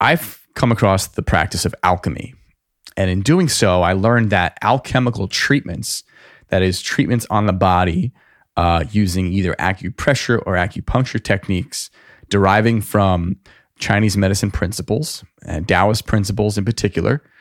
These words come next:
have the ability to open up channels, open up,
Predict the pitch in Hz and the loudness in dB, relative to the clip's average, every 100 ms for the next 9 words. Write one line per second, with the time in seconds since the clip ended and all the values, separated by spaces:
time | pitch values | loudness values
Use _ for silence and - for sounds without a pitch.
0 | - _ _ - 123 143 147 123 98 117 | -20 _ _ -2 2 2 2 2 4 2
1 | 90 65 - _ _ - - 98 90 - | 2 -2 -8 _ _ -6 0 2 2 0
2 | 131 147 180 165 127 - - _ _ _ | 0 2 2 2 2 -2 -12 _ _ _
3 | _ - - 113 - 139 - - 113 113 | _ -4 2 2 0 -6 -14 -4 -2 0
4 | 131 117 - | 2 0 -2